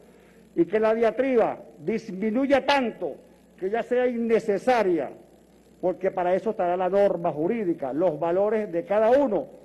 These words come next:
y la moral y la fortaleza política para decir, "Basta de que a este país se le agreda, basta que a este país no podamos construir un proyecto de todos, basta de eso,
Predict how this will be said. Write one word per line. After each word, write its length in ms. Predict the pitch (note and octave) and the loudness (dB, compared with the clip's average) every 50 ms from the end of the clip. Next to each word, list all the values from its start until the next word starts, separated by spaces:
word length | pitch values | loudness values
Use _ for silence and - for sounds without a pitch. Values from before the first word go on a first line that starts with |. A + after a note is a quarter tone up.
| - - - - - - - - | -20 -20 -20 -20 -20 -20 -8 -4
y 100 | D3+ D#3 | -2 0
la 140 | D#3+ D#3+ E3 | 0 0 0
moral 400 | E3 D#3+ E3+ F3+ F#3+ G3+ G#3 G#3 | 0 0 2 2 2 2 0 0
y 40 | |
la 120 | G3+ G3 F3 | 0 -2 -2
fortaleza 640 | - F3+ F3 E3+ E3+ - E3 E3 E3+ F#3 E3+ - G3 | -2 -2 -2 -2 -4 -4 -4 -2 -2 -2 -2 -2 -2
política 560 | C#3+ E3+ F3+ G#3 G#3+ G#3 - E3 - - C3+ | -2 -2 -2 -2 -4 -4 -6 -8 -8 -6 -6
para 220 | B2 - D#3 D#3 D3+ | -6 -4 -2 0 0
decir, 340 | D3+ D#3 D3+ A3+ A3+ G3 - - - - - - _ - - C3 | 0 0 -2 -4 -6 -6 -8 -10 -16 -20 -20 -20 _ -16 -4 0
"Basta 500 | A#3+ C4+ C4 B3 C4 - - A#3 A3 A3 | 0 0 0 0 -2 -2 0 2 2 2
de 100 | G#3+ G#3 | 2 0
que 100 | G#3+ G#3 | 0 -2
a 60 | G#3 | -4
este 180 | G3 G#3 A#3+ A3 | -2 0 -2 -2
país 280 | - F3+ F3 G3 F#3+ | -2 0 0 0 0
se 120 | F#3 G#3 G3 | 0 -2 -2
le 80 | E3+ | -2
agreda, 420 | D#3 C3+ C#3+ D3+ D#3 D3 C#3 A#2 - - - - - - - _ - - _ _ | -2 -2 -2 -2 -4 -4 -4 -6 -10 -14 -20 -20 -20 -20 -20 _ -20 -20 _ _
basta 560 | - C#3+ F#3+ C4 C4+ C4+ B3+ C4 - A3+ G3+ - | -2 2 2 4 4 2 0 0 0 0 0 2
que 60 | G#3+ | 0
a 60 | G#3+ | 0
este 160 | G3+ - A3+ | 0 0 0
país 220 | G#3+ F#3+ F#3 G3 G3 | 0 2 2 2 2
no 100 | G3+ G#3 | 2 2
podamos 340 | G3 G3 F#3+ F#3 F#3 F#3 F3+ | 2 2 2 2 2 -2 -4
construir 440 | - F#3+ F#3 D#3+ - E3+ E3+ E3+ F3 | -2 -2 -4 -2 0 0 0 2 0
un 80 | F#3 F3 | -2 0
proyecto 480 | - E3 D#3+ E3 F3+ E3+ F3 - G3 | 0 2 2 4 2 2 2 2 2
de 100 | E3+ D#3 D3 | 4 4 4
todos, 420 | D#3 G3 G3 F#3+ E3+ D3 A#2+ A2 - - - - - - - - - - - - _ _ _ _ _ - | 4 4 6 6 4 4 2 -2 -6 -14 -20 -20 -20 -20 -20 -20 -20 -20 -20 -20 _ _ _ _ _ -4
basta 480 | - D3+ A3+ B3 G#3+ - - F#3+ E3+ D#3 | 0 2 4 4 2 0 0 2 2 4
de 200 | D3+ D#3 F3 F3+ | 4 4 4 2
eso, 260 | - - - G#2 | 0 -2 -8 -14